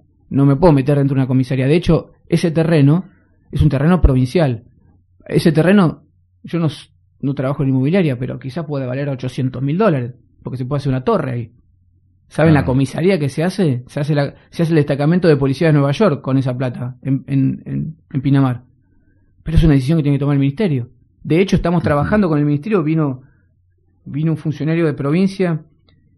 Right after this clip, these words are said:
Speaker 1: eh, de, de gran jerarquía este viernes y estuve con él para ver de hacer la base en la zona ahí al lado de entre,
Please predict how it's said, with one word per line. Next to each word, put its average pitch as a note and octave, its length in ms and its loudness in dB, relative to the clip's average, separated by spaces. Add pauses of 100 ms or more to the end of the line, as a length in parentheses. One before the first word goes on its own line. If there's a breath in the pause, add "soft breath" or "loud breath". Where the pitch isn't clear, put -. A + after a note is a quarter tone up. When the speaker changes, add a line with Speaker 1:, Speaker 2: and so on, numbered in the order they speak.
(180)
Speaker 1:
eh, B2+ 380 -2
de, B2+ 220 -6
de C#3+ 100 -4
gran D#3+ 180 0
jerarquía E3 760 0
este C3+ 540 -2
viernes D#3 680 4 (440)
y C#3+ 120 -2
estuve D#3+ 260 4
con D3+ 140 4
él G#3 100 4
para C#3+ 200 6
ver D#3+ 280 0
de C#3 180 -2
hacer D#3 260 -2
la C#3 180 2
base F#3+ 520 0 (720 soft breath)
en C#3+ 220 6
la C#3 140 6
zona D#3+ 340 4
ahí E3 240 4
al C#3+ 160 4
lado D#3+ 220 4
de D3 80 4
entre, C3+ 460 0